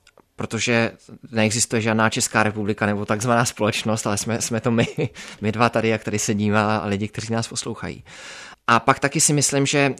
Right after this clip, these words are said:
ono vytvořit dálnice a postavit domy a případně vytvořit instituce je věc, která se dá zvládnout za roky, po případě za krátká desetiletí. Nicméně změnit naše myšlení a, a myšlení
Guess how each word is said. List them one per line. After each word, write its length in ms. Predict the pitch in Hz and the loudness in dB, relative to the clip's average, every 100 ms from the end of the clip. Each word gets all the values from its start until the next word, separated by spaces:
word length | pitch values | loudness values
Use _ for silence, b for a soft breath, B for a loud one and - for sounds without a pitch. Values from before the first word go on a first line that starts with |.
| - | -4
ono 300 | 113 123 123 | 2 4 2
vytvořit 380 | 110 107 120 127 | 0 -2 0 4
dálnice 640 | 113 113 123 120 131 123 120 | 6 6 4 2 2 4 2
a 80 | |
postavit 400 | - 113 - 117 | 2 -2 -2 -2
domy 400 | 110 104 110 120 | 0 0 2 2
a 60 | 113 | 0
případně 380 | - 120 120 120 | -4 -2 0 0
vytvořit 300 | 110 120 127 | 0 -2 -2
instituce 760 | 123 113 127 123 - 123 123 120 B B B B | 0 -2 -2 -2 0 2 0 -2 B B B B
je 200 | - 113 | -2 0
věc, 300 | 117 123 - | 2 4 2
která 260 | - 117 117 | 2 2 4
se 140 | - | 2
dá 220 | 117 120 117 | 2 2 2
zvládnout 580 | 117 110 113 120 110 - - | 2 2 2 0 -4 -14 -8
za 140 | 104 110 | -2 0
roky, 260 | 107 120 | 0 0
po 120 | 117 | -2
případě 600 | 110 - - 110 117 113 113 B B B B - | -2 -4 -2 0 2 0 -2 B B B B -4
za 400 | 101 110 107 101 98 | 2 4 4 0 -2
krátká 420 | 127 113 - 127 | 4 4 6 4
desetiletí. 800 | 120 - - 113 101 101 104 117 B B B | 4 0 0 -2 -2 -4 -4 -8 B B B
Nicméně 420 | - - 127 127 127 | -4 2 4 6 4
změnit 460 | 123 117 120 - - | 4 4 2 -2 -6
naše 260 | 120 - | -2 0
myšlení 720 | 123 - 143 143 113 104 113 - | 0 2 0 2 2 0 -2 -8
a, 200 | - - | -14 -10
a 220 | - 110 107 | -4 -2 0
myšlení 640 | 113 - 117 120 117 | -2 -2 0 2 0